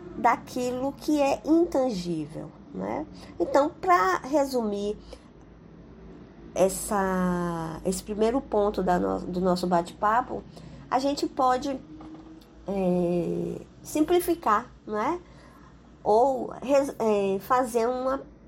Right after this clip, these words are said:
escala de diferenças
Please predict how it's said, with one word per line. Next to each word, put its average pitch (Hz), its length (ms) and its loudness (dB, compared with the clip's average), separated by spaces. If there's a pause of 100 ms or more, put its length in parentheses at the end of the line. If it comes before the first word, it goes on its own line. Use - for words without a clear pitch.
(800)
escala 294 520 4
de 240 120 -8
diferenças 220 920 -2